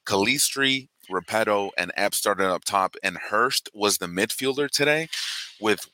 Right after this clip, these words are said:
I, which I've seen in spurts throughout the season, but not to start the game, kinda, you know, messed up the dynamic there, having only Seijas and Quinn, not only having to create the chances, but also having to play a lot defensively and cover a lot of,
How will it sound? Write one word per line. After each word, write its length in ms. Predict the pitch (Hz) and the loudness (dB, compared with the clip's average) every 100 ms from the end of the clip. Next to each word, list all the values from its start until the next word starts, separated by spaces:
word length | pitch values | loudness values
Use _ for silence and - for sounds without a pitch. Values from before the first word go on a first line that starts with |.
| - | -4
I, 220 | 98 139 | -2 -2
which 360 | 110 104 - - - | -4 -4 0 -2 0
I've 160 | 120 | -2
seen 240 | - 160 143 | 0 0 0
in 140 | 110 | 0
spurts 420 | - - 107 117 | -2 2 0 0
throughout 340 | - 104 101 98 | -6 0 2 2
the 80 | 92 | -2
season, 380 | - 104 117 | 0 -2 -2
but 140 | 98 90 | -2 -2
not 220 | 95 101 | 0 0
to 100 | 98 | -2
start 320 | - 95 95 | 0 0 -2
the 100 | 90 | -4
game, 400 | 80 87 101 135 - - - - - _ _ _ _ _ | 0 2 2 -2 -12 -18 -18 -18 -20 _ _ _ _ _
kinda, 340 | - 131 180 175 - - _ _ _ _ - | -2 0 2 0 -4 -20 _ _ _ _ -8
you 140 | 120 | -2
know, 140 | 113 104 | 0 0
messed 340 | 107 147 - | 0 0 0
up 100 | 160 120 104 | -2 -4 -4
the 120 | 110 | -2
dynamic 580 | 107 101 98 131 165 - | 0 0 0 -2 -4 0
there, 140 | 101 | 0
having 280 | 95 117 117 | 2 0 0
only 200 | 113 120 | 0 0
Seijas 600 | 113 107 101 127 131 120 | 2 2 2 2 0 0
and 220 | 107 95 | -4 -6
Quinn, 420 | - 127 120 110 - | -6 -2 -2 -2 -6
not 180 | 104 113 | -4 -2
only 200 | 127 117 | -2 -2
having 240 | 110 101 | -2 -4
to 120 | - 101 | -8 -10
create 680 | - 92 98 131 135 - | -10 -4 0 2 0 -4
the 80 | 101 | -8
chances, 640 | - 104 92 - 92 90 - - - - | -2 0 0 -2 -4 -4 -8 -12 -20 -4
but 100 | 101 | -2
also 280 | 98 - 107 | 0 0 0
having 180 | 101 | -2
to 60 | 95 | -4
play 260 | - 107 98 | -4 0 2
a 80 | |
lot 300 | 92 90 87 | 2 2 0
defensively 580 | - - 98 92 95 92 | -2 -4 -4 -2 -4 -4
and 80 | 90 | -6
cover 220 | - 92 | -4 -2
a 100 | 90 | 0
lot 180 | 87 87 | 0 0
of, 100 | 80 | -4